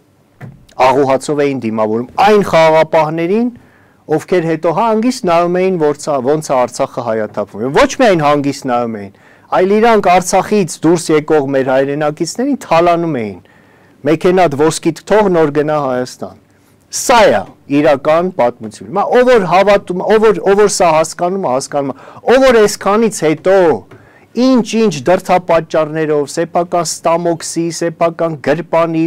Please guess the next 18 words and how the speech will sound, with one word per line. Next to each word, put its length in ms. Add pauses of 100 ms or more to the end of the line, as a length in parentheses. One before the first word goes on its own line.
պաշտոնի, 720 (100)
աթոռի, 640 (340)
թե 160
սեփական 640
զոմբիացած 800
հիվանդ 460
ուղեղի 340
պատճառով 640
ասում 320
է, 80
որ 240
չէ, 160
այդպես 400
չի, 240 (520)
դեբիլա 680
կամ 260
գործակալա։ 720 (380)
Դեբիլա 680